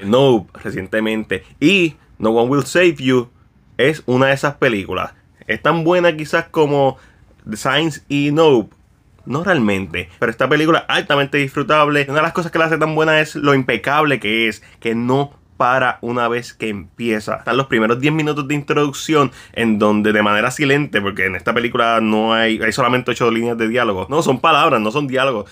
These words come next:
Esta película solamente tiene ocho palabras de diálogos oficiales. Sí hay música de fondo, sí hay shadowing, sí hay reacciones y sí hay cartas que uno mismo le pone la voz,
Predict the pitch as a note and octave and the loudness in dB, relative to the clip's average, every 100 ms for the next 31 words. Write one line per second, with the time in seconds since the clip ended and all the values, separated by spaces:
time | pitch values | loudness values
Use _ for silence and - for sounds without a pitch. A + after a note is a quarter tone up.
0 | - C#3 D#3 E3+ E3 D#3+ D#3+ D#3+ D#3+ D3+ | -14 -6 -4 0 0 0 0 0 -2 0
1 | E3+ E3 - - - _ _ C3 F3 - | 0 0 -4 -18 -20 _ _ 0 2 2
2 | C#3+ - A#2 A2+ D3 C#3+ G#2 G#2 - _ | 0 0 0 2 2 2 0 -4 -14 _
3 | A2+ A2 A#2+ C3+ C#3 C3 - _ G#2+ G#2 | -6 -4 -2 0 0 -2 -10 _ -6 -4
4 | G2+ B2+ A#2+ G#2 F2+ - - - - A2+ | -6 0 0 0 -6 -16 -20 -20 -8 -2
5 | B2+ D#3 A#2+ A#2+ A#2+ C3 C#3+ C#3+ C3+ B2+ | 0 0 0 0 0 0 2 0 0 -2
6 | A#2+ A#2+ A#2+ G#2+ G#2+ C3 B2+ - A#2 A#2 | 0 -2 -2 -2 0 0 0 -2 0 2
7 | A#2 A#2+ A2+ - A#2 A2+ C3 C#3 - - | 0 -2 -6 -4 0 0 0 -6 -8 -12
8 | - C3+ C3+ A2+ G#2 - - - A#2+ - | -2 2 2 2 -2 -6 -14 -8 -8 -4
9 | A#2+ C3+ - D3 D3 C#3 A2 - A2 G#2+ | -2 -2 -2 0 0 0 -4 -2 0 2
10 | A2+ B2+ B2+ C3 C#3 G#2+ A2 G#2+ A#2 A#2+ | 2 2 2 0 0 0 0 0 0 0
11 | G#2+ A2 C3 A#2+ | 2 2 2 0